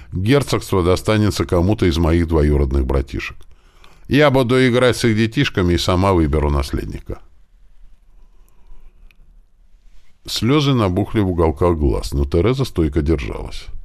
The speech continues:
Лишь вернувшись в детскую, она смахнула влагу и сказала Мишке:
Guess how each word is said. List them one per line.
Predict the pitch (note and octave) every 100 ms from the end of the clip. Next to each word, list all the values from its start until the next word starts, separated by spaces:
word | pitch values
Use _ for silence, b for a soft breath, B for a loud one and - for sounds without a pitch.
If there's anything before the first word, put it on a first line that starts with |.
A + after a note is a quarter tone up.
| b b b b b
Лишь | G#2+ C#3+ D3
вернувшись | C3+ D3+ D3 D3 A#2+ B2 G#2+
в |
детскую, | A#2 D#3 D3 - E2
она | F2 G2
смахнула | - F2 - G2 F#2+
влагу | F2+ A#2 A#2+ E2+
и |
сказала | C2+ - D2 D#2+ E2 D#2
Мишке: | B1 - - - -